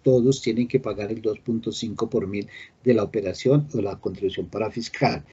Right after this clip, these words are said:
Y los únicos que están como, como excepciones de eso son los casos de los bares, eh, los bares y restaurantes turísticos, que pagarán solamente el, el, el do-, el uno punto cinco por ciento.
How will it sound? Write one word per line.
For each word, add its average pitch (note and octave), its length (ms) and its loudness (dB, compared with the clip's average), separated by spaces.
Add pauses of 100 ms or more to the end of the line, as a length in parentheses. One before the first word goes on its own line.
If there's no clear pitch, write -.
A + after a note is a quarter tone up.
(300)
Y G3 140 10
los G#3 220 12
únicos E3 420 6
que C3+ 60 0
están A2+ 320 -4
como, C3 360 0
como G2+ 200 -10
excepciones C#3 640 2
de C3+ 160 6
eso C3 260 -2 (200)
son B2 200 0
los B2+ 160 2
casos A#2 300 -2
de A#2 120 -2
los G2+ 200 -6
bares, A#2+ 480 0
eh, G2+ 560 2
los G#2 180 -6
bares A#2+ 300 2
y C3 40 4
restaurantes G#2 640 -4
turísticos, A#2+ 540 -2 (260)
que - 120 -6
pagarán G#2 460 -2
solamente A#2 840 4 (280)
el, G#2 640 -2 (500)
el, B2+ 240 4 (280)
el A2 120 -2
do-, B2 140 4
el B2+ 160 8
uno C3 200 6
punto B2+ 340 4 (480)
cinco B2+ 300 2
por - 180 0
ciento. C3 340 8